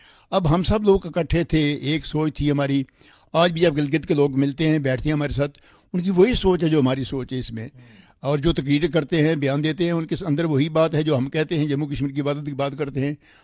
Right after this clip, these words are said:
Speaker 1: वो भी इबादत की बात करते हैं। लेकिन जो वहाँ पर अमलन कैफियत है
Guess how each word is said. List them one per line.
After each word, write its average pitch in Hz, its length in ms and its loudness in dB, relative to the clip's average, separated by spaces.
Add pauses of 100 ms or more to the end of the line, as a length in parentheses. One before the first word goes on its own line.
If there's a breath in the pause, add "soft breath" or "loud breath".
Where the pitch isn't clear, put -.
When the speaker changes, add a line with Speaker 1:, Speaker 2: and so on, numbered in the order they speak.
(140 soft breath)
Speaker 1:
वो 131 100 0
भी 151 100 2
इबादत 156 340 0
की 143 60 -10
बात 143 200 0
करते 143 260 -4
हैं। 151 180 -2 (440 loud breath)
लेकिन 180 260 2
जो 180 200 6
वहाँ 185 200 0
पर 208 140 -2 (320)
अमलन 190 320 2
कैफियत 180 540 0
है 107 280 -4